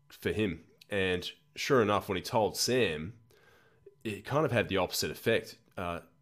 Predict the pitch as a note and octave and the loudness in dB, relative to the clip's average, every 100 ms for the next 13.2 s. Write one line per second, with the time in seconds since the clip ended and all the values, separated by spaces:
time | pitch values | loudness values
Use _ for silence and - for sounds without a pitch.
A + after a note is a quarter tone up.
0 | _ - C#3 - B2 F2+ G2 A2+ E2 D#2 | _ 2 2 4 2 4 4 4 2 -2
1 | C#2 A2 G#2 D#2+ - A#2 A#2+ G2+ E2 D#2 | -4 -4 -4 -6 -6 -2 0 0 -4 -8
2 | - G#2+ F2 G2 G#2 A#2 A#2 G2+ D#2+ D#2+ | -6 -4 -4 -2 -2 0 -2 -2 -4 -6
3 | - D2+ - - F#2 F2+ D2 G2 - G2 | -6 -4 0 0 0 0 -2 -4 -2 0
4 | E2 - F#2 E2+ E2+ E2 D#2+ D#2 F2+ E2 | 2 0 0 -2 -4 -4 -4 -4 -6 -4
5 | - F2+ D#2+ D#2+ - - - _ _ _ | -2 0 -2 -2 -4 -4 -10 _ _ _
6 | _ _ - F#2 D#2+ E2+ E2+ - B1 C2 | _ _ 0 0 0 -4 -2 -2 -4 -10
7 | - _ - - - - F2+ D#2+ G2 G#2 | -14 _ -20 -20 -18 -4 -2 0 -2 -4
8 | F2+ G#2 G2 A2 A#2 G#2 F2+ F#2+ - F#2+ | -2 -2 4 6 6 2 -4 0 0 2
9 | E2+ D#2 - A2+ G#2 B2+ A#2+ G2+ D#2+ - | 0 -2 -4 0 2 2 0 -4 -6 -4
10 | G2+ F2+ D#2+ - E2+ E2+ E2 D#2+ D2+ - | -2 -2 -8 -8 -4 -2 -2 -2 -4 -10
11 | _ _ _ _ - - - - G2 - | _ _ _ _ -20 -16 -8 -2 -2 0
12 | F#2+ G2+ E3+ - - _ _ - - A#2+ | 0 0 -2 -6 -8 _ _ -12 0 4
13 | G#2+ | 4